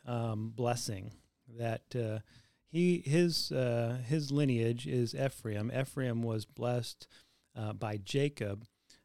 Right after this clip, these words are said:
um, a-, and put ahead of his, uh, brother Manasseh. Manasseh was the older, Ephraim was the younger, but, uh, Jacob, uh, crosses his hands when he puts his hands on their heads, and he blesses Ephraim, said, "He will be greater."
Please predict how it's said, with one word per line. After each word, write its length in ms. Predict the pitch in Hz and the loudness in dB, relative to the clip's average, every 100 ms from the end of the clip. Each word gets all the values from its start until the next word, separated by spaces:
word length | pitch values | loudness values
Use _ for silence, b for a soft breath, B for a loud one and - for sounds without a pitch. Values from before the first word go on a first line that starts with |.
| _ | _
um, 640 | 117 113 110 110 107 104 113 139 | -4 -2 0 0 -2 -4 -6 -6
a-, 160 | 120 | -6
and 360 | 120 120 117 110 | -2 0 0 0
put 180 | - 139 | 0 0
ahead 380 | 120 104 131 127 | 0 0 0 0
of 300 | 120 117 107 | 0 -2 -2
his, 360 | 120 104 - - | -4 -4 -6 -8
uh, 120 | 113 | -8
brother 400 | 104 120 117 117 | -6 -2 0 0
Manasseh. 680 | 104 110 113 113 117 - 95 | -2 -2 -2 -2 -4 -6 -6
Manasseh 500 | 95 110 113 117 120 | -6 -4 -4 -4 -2
was 360 | 113 113 - - | -2 -2 -4 -8
the 200 | 117 117 | -6 -4
older, 480 | 120 120 117 113 123 | -2 0 0 0 0
Ephraim 320 | 120 - 117 | -4 -4 -4
was 200 | 110 110 | -4 -4
the 100 | 127 | -2
younger, 400 | 117 117 117 113 | -2 0 0 0
but, 260 | 113 110 107 b b b b - | -2 -2 -4 b b b b -10
uh, 120 | 104 | -8
Jacob, 600 | 101 120 127 131 120 135 - | -2 -2 0 -2 -4 -6 -10
uh, 120 | 110 | -10
crosses 520 | 107 - 120 127 131 117 | -8 -4 -4 -2 -4 -2
his 200 | 127 107 | -2 -2
hands 540 | 113 113 110 113 110 | -4 -2 -2 -4 -4
when 120 | 107 | -6
he 40 | 104 | -4
puts 300 | - 120 - | -4 -6 -4
his 180 | 117 | -4
hands 320 | 120 113 113 113 | -4 -4 -4 -4
on 140 | 113 | -4
their 80 | 117 | -2
heads, 400 | 107 104 101 - b b b b - | -2 -4 -6 -12 b b b b -8
and 140 | 120 | -4
he 100 | 110 | -2
blesses 480 | 107 113 120 143 123 | -2 -2 -2 -2 -2
Ephraim, 340 | 113 - 113 | -2 -4 -6
said, 220 | 107 117 110 | -4 -4 -4
"He 240 | 98 135 | -2 -2
will 220 | 131 127 | 0 0
be 160 | 113 113 | -2 -4
greater." 580 | 104 113 113 104 95 | -2 -2 -2 -4 -8